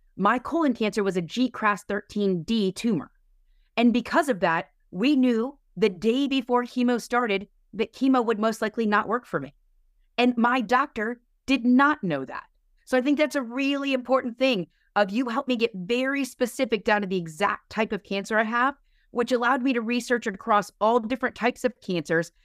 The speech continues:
And it was actually research about lung cancer that helped illuminate that chemo resistance might be a real thing for me to consider, which I think is really cool. Anyway, quickly to go back to the story.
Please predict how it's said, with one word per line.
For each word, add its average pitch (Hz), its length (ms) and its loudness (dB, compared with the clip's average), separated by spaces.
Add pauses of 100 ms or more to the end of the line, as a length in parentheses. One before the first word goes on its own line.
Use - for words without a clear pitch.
(160)
And 233 100 0
it 247 40 6
was 247 120 2
actually 254 300 0
research 240 520 -2
about 233 260 0
lung 262 300 2
cancer 156 480 -4 (200)
that 180 120 0
helped 226 200 2
illuminate 220 520 0 (200)
that 220 160 0
chemo 262 320 2
resistance 214 480 0
might 208 200 0
be 185 140 -2 (120)
a 175 80 0
real 180 260 4
thing 156 280 0
for 143 120 -8
me 139 140 -2
to 131 60 -6
consider, - 440 -10 (2000)
which 190 140 2
I 233 60 6
think 247 140 4
is 220 140 0
really 214 340 0
cool. - 380 -4 (880)
Anyway, 269 240 6 (240)
quickly 277 320 0
to 202 60 0
go 214 100 2
back 202 240 0
to 226 80 -2
the 196 80 0
story. 165 480 0